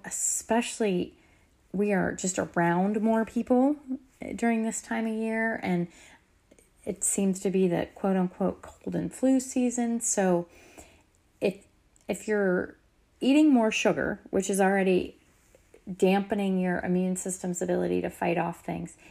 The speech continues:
and then you stop taking your supplements, it's like this double whammy, and,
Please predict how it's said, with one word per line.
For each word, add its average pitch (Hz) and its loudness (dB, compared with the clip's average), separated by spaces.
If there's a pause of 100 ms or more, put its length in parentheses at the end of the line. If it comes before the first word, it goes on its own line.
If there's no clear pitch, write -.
(180)
and 185 2
then 185 2
you 196 -2
stop - -8
taking 180 -6
your 165 -6
supplements, 185 -4
it's - -14
like 175 -2
this 175 -8
double 170 0
whammy, 165 -4
and, 147 -10